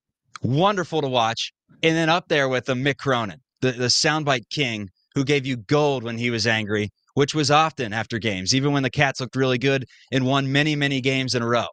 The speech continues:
But, man, I'll tell you what, Wes is up there with the two of 'em. And a-, as a,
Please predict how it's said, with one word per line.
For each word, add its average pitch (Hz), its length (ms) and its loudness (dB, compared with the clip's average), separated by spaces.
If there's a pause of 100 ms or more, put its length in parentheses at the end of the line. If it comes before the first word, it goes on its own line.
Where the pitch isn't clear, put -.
(840)
But, 147 180 0
man, 139 300 2
I'll 139 100 0
tell 208 180 0
you 180 120 2
what, 160 260 0
Wes 156 300 2
is 208 140 0
up 254 180 0
there 196 160 2
with 143 100 -2
the 131 80 -10
two 139 220 2
of 123 80 0
'em. 135 140 -4 (520)
And 139 440 4
a-, 143 220 0
as 139 160 0
a, 131 220 2